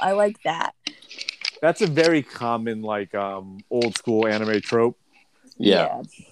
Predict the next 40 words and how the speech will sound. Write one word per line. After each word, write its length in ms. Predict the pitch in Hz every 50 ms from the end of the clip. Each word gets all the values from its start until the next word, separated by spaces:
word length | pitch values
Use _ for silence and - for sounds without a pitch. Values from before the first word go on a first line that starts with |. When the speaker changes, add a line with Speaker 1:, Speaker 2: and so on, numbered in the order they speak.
| _ _ _ _ _
Speaker 2:
Where 140 | - 139 143
everything 240 | 156 165 156 156 147
has, 180 | 156 151 135 123
like, 220 | 139 131 120 90 -
almo-, 320 | - 117 139 123 123 135 - -
almost 360 | 135 139 143 131 131 135 127
like 100 | 135 104
a 60 | 107
Western 560 | 104 98 107 113 113 - - - 117 113 110 101
feel 440 | - - _ - 117 117 120 120 120
to 260 | - - - 131 131
it, 200 | 135 135 110 -
but 140 | - 113 107
it's 160 | 107 - -
definitely, 320 | - 117 104 110 113 110
like, 220 | 104 104 101 101 -
in 120 | 123 120 117
the 100 | 107 101
future, 420 | - - 113 113 107 - - 123
like, 180 | 101 95 - -
far 380 | - - 113 107 110 110 110
in 80 | 110 110
the 60 | 113
future. 400 | - - 120 120 110 - 135 123
So 380 | - - 113 98 92 92 107 - _ _ _ _
you, 220 | 147 165 185 196
if 180 | 196 170 160 131
you 80 | 170 180
Speaker 1:
Yeah. 60 | 185
Speaker 2:
watch 180 | 180 170 - -
a 60 | 151
lot 140 | 143 135 123
of 80 | 123
older 280 | - 123 120 110 107 101
anime, 220 | 101 104 98 98 98
you'd, 220 | 98 95 101 92 - _ _
you'd 200 | 120 110 101 -
come 140 | - 104 92
across 340 | 90 - - - - - -
that. 160 | - - -